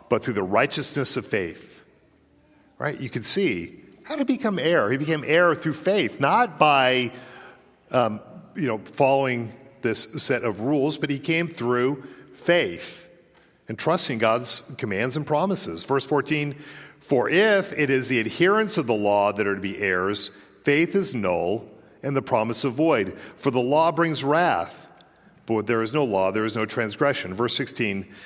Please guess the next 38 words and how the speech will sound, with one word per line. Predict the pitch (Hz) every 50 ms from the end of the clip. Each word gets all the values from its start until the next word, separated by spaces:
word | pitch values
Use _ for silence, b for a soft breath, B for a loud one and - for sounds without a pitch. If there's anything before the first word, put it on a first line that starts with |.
| B B B B _ -
"This | - - 220
is | 220 170 143
why | 123 117 117 127
it | 135 131
depends | 135 104 131 127 127 120 123
on | 123 117
faith, | 113 - 101 92 90 90 87 - - - - - _ _ _ _ b b b b b b b
in | 147
order | 127 123 117
the | 113 107
promise | - - - 135 131 143 156 160 165 165 - -
may | - 135
rest | 123 113 117 117 117 117 - -
on | 117 107 95
grace | 85 - 90 92 98 95 95 92 90 - - - - - - - - b b b b b b b b
and | 110 110
be | 107 104
guaranteed | 92 - 113 113 120 135 143 139 139 - 131 107
to | 92 85
all | 92 104 113 123 127
his | 117 117 104
offspring." | 107 98 98 - - - - 90 85 82 - - - - _ _ _ _ _ _ b b b b b b
Right? | - 127 143 139 135 - B B B
When | 151 165 175
it, | 170 135 156 175
when | 170 165
it | 165 151 165
depends | - 131 - - 196 214 220 180 196
on | 208 165
faith, | - - 202 208 196 175 -
when | 165 165
it's | 165 147 120 - -
not | 196 208 202 180
something | - - 190 180 170 170 160
that | 156 143
we | 143 143 143
can | - 139 127
do, | 127 113 147 180 214 208 175 135 127 131 123